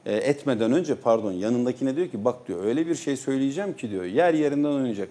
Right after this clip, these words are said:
"Ne diyeceksin paşam?" diyor yanındaki. "Böyle böyle diyeceğim." "Yapma paşam, etme.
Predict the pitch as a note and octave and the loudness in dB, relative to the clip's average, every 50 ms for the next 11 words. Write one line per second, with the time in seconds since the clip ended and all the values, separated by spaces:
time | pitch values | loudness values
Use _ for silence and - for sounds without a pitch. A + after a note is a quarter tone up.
0 | - C#3 D#3+ G#3 A#3 G3 F#3 C#3+ B2 A2+ - - G#2+ F#2+ - - D3+ C#3+ - D3+ | -6 -4 -4 -2 0 0 0 0 0 -2 -4 -6 -10 -6 -4 -2 -4 -2 -2 -4
1 | B2+ G#2+ G2 F2+ F2+ F2+ F2+ F2 - F#2+ - - - - - - - - - _ | -4 -4 -4 -4 -6 -8 -8 -10 -12 -14 -14 -14 -14 -16 -16 -18 -20 -20 -16 _
2 | - - A3 A3 G#3 G#3 G#3 F#3+ G3 G3 F#3+ F#3 E3+ C#3+ B2+ G#2 F2+ - E2+ D#2+ | 0 4 6 6 6 6 6 6 6 6 6 6 4 4 2 0 0 -6 -10 -8
3 | E2 E2+ F#2+ G#2 G3 - - A2+ G#2 - - A2 G#2+ - - - G2+ G2+ G2+ - | -4 -4 -4 -4 -4 -6 -12 -12 -12 -10 -10 -10 -10 -10 -10 -10 -10 -10 -10 -10
4 | - G#2+ | -10 -12